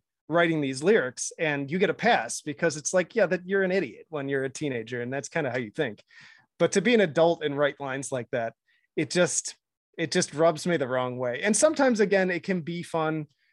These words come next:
There are Slipknot lines like that. But I think if there's, like, number one factor there, it's that very adolescent mindset of, right, and also, like, the really tough guy stuff. Like, I said a lot about Five Finger Death Punch,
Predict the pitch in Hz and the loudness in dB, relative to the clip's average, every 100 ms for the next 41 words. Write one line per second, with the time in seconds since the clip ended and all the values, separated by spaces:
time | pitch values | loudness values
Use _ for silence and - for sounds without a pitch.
0 | _ 127 190 190 190 160 - 151 156 143 | _ 0 4 4 4 0 0 -2 -2 -2
1 | 139 135 135 131 135 127 120 _ _ _ | -2 -2 -2 -2 0 0 -2 _ _ _
2 | _ _ _ _ _ _ 135 156 147 151 | _ _ _ _ _ _ -2 4 4 4
3 | 185 175 170 160 156 131 151 151 160 175 | 0 -2 -2 -2 0 -2 -6 -2 0 0
4 | 165 151 147 139 139 123 - 135 120 110 | 2 2 0 -4 -4 -4 -6 -8 -4 -6
5 | 110 131 120 - 139 123 - 131 156 160 | -4 -4 -2 2 2 2 -2 0 4 4
6 | 156 135 - _ _ _ - 156 165 156 | 2 0 -8 _ _ _ -2 2 4 4
7 | 156 165 131 139 131 135 127 143 120 113 | 4 2 -6 -6 -4 -4 -2 0 -2 -2
8 | - - _ _ - 127 117 123 156 220 | -10 -14 _ _ -4 -2 -2 0 2 4
9 | 240 247 240 226 - 175 147 170 160 - | 4 4 4 2 2 0 0 0 0 -2
10 | 139 - 170 151 147 - 156 147 - 147 | -6 -4 0 0 0 2 2 2 -2 -2
11 | 147 143 175 143 135 135 123 - 127 117 | -2 0 0 2 0 -2 -6 -4 -4 -4
12 | 139 120 110 113 110 - 117 107 - | -6 -8 -6 -6 -6 -10 -8 -8 -10